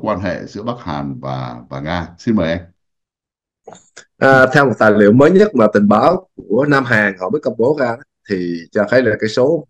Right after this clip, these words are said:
Speaker 2: viện trợ của, từ Bắc Hàn đi qua Nga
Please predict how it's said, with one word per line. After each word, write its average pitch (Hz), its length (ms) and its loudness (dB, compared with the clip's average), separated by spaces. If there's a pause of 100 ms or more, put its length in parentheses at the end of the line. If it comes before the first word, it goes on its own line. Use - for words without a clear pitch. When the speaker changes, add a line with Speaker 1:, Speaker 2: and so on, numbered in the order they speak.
(140)
Speaker 2:
viện 95 220 -6
trợ 90 260 -4 (100)
của, 113 400 0 (640)
từ 104 120 0
Bắc - 200 -2
Hàn 104 300 -2
đi 117 100 -2
qua 117 200 -2
Nga 120 340 -2